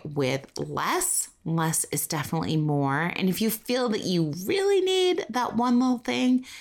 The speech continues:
get one thing each year, but don't get a whole bunch. Don't go to Michael's and load up your cart. <laughs> All right. Number three, another thing I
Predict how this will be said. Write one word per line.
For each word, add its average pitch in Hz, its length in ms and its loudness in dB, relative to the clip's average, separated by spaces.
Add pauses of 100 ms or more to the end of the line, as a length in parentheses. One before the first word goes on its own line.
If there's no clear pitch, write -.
(160)
get - 220 -4
one 202 420 2
thing 175 600 0 (100)
each 170 300 -2
year, 170 600 -2
but 165 200 -2
don't 156 280 0
get 135 360 -6
a - 40 -8
whole 127 640 0
bunch. - 520 -4
Don't 160 280 -2 (260)
go 151 120 0
to 151 80 0
Michael's 131 440 -2
and 135 160 0
load 127 160 0
up 113 160 -4
your 113 100 -2
cart. - 360 -6 (640)
<laughs> 392 480 -2
All 175 160 0
right. 156 260 -2 (560)
Number 196 480 2
three, 185 480 -2 (100)
another 185 320 0
thing 185 280 -4
I 143 200 -2